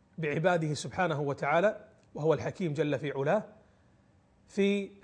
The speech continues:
تحريم هذه الخبيثة وفي تحريم هذه الكبيرة الشنيعة. قال الله تبارك وتعالى: "يسألونك عن الخمر والميسر، قل فيهما إثم كبير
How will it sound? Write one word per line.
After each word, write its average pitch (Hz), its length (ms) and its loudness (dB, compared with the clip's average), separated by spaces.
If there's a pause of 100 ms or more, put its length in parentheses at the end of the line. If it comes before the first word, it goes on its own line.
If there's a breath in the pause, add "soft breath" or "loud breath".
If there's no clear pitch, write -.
تحريم 202 440 2
هذه 175 640 0 (480)
الخبيثة 156 520 -2 (440)
وفي 156 160 -4
تحريم 180 380 0
هذه 156 520 0 (340 soft breath)
الكبيرة 165 540 0
الشنيعة. 135 500 -6 (720 soft breath)
قال 214 140 12
الله 190 280 6
تبارك 160 420 2
وتعالى: 151 540 0 (1040)
"يسألونك 175 500 0
عن 147 100 2
الخمر 160 300 -2
والميسر، 160 480 0 (720)
قل 240 140 10
فيهما 190 440 0
إثم 160 260 -4
كبير 165 460 -4